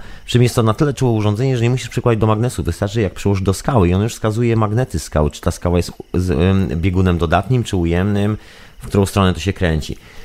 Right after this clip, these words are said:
No i, e, jest taki dosyć popularny eksperyment robiony przez ludzi, którzy mają te urządzenia,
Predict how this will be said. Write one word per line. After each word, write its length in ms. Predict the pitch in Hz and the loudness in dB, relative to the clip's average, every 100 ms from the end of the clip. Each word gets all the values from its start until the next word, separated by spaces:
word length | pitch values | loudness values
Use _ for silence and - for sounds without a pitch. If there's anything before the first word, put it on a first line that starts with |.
| - - | -8 2
No 140 | 95 | 4
i, 200 | 123 151 127 | 4 2 0
e, 120 | 110 | 0
jest 200 | 123 139 | 0 -2
taki 400 | 131 - 120 117 - 73 | -4 0 0 0 -2 -4
dosyć 380 | 95 110 117 123 | -2 0 0 -2
popularny 480 | 113 98 113 110 107 | -2 2 2 4 0
eksperyment 500 | 98 - 107 104 80 | 0 0 2 2 2
robiony 280 | 85 90 85 | 0 0 0
przez 220 | - 85 | -2 -2
ludzi, 220 | 92 87 | -2 -2
którzy 260 | - 85 85 | -4 -2 2
mają 260 | 90 87 | 2 2
te 100 | 82 | 0
urządzenia, 640 | 82 82 85 76 67 87 | 0 2 2 2 0 0